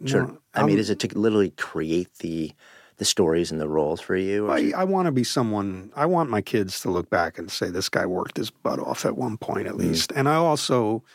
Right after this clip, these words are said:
Speaker 1: so that's one. And two, I feel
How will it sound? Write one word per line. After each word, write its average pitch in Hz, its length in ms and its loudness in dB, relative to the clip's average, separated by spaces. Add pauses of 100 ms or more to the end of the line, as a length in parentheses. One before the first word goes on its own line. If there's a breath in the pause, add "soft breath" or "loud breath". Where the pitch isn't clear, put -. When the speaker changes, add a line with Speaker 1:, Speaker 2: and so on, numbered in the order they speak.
(200 soft breath)
Speaker 1:
so - 120 0
that's 131 240 2
one. 92 260 0
And 98 160 0
two, 117 440 4 (3000 soft breath)
I 117 160 2
feel 123 800 2